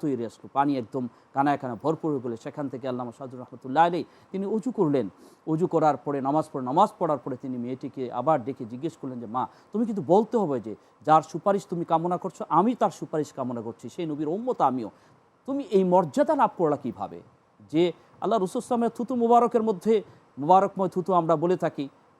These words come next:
যে রসুল ইসলাম থুতু মুবারক অনেক মোবারকময়, সেটার অনেক ইতিহাস, কিন্তু উম্মতের মধ্যে এই থুতুর মধ্যে এত বরকত কীভাবে লাভ করলে? মেয়েটি একটি কথা উত্তর দিয়েছেন, "আমার জীবনে তেমন কোনো আমল নেই,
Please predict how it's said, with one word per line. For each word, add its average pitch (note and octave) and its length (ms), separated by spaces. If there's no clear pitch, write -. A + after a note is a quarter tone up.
যে D#3 180
রসুল C#3+ 220
ইসলাম D#3 200
থুতু D#3 200
মুবারক D#3 340
অনেক F#3+ 260
মোবারকময়, D#3+ 520
সেটার D#3+ 340
অনেক D#3 260
ইতিহাস, C3 360
কিন্তু F3 360
উম্মতের A#3 460
মধ্যে A3 520
এই A#3 260
থুতুর A3+ 220
মধ্যে G#3 240
এত F#3+ 120
বরকত G#3 400
কীভাবে E3 280
লাভ B2+ 220
করলে? G2+ 200
মেয়েটি D#3 320
একটি D3+ 280
কথা F3 200
উত্তর C#3+ 280
দিয়েছেন, B2+ 420
"আমার A3 300
জীবনে E3+ 280
তেমন D3 240
কোনো C#3+ 180
আমল D#3+ 300
নেই, C4 180